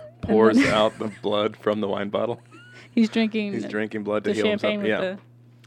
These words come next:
Speaker 2: So that part was kinda cool. Other than that, no.
Speaker 1: No. <laughs>
Speaker 2: Like I said, it all blends together.
Speaker 1: <laughs> It does.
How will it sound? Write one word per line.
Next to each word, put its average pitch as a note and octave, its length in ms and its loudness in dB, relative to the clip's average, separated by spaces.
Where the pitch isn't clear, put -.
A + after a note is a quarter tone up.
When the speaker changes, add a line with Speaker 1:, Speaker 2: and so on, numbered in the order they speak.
Speaker 2:
So G2+ 180 -2
that G2+ 140 0
part - 160 -2
was - 120 -10
kinda - 200 -14
cool. - 240 -14
Other C3 140 -8
than B2 100 -10
that, B2+ 180 -10
no. A#2+ 240 -10
Speaker 1:
No. G3+ 300 -2
<laughs> - 60 -18
Speaker 2:
Like A2+ 160 -8
I F3 60 -14
said, - 80 -8
it G#2 80 -4
all G#2+ 100 4
blends G#2+ 240 -4
together. G2+ 320 -6
Speaker 1:
<laughs> - 120 -20
It G#3 260 -4
does. F3 300 -6